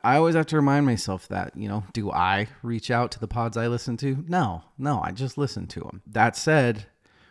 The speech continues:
we love it when we do get to interact. So, uh, any of you that are thinking,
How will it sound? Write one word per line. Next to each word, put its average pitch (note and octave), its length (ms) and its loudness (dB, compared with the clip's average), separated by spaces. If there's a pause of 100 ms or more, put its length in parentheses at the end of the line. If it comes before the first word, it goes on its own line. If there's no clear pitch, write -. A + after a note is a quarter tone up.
(100)
we B2+ 160 4
love C#3 280 8
it - 360 -2
when A2+ 180 0
we A2+ 100 2
do C#3+ 200 2
get C3 160 2
to - 140 -4
interact. G#2+ 680 0
So, A2 720 0
uh, G#2 200 -2
any C3 300 4
of A2+ 120 0
you A#2+ 160 0
that G#2 160 0
are G#2 100 0
thinking, G2+ 560 -6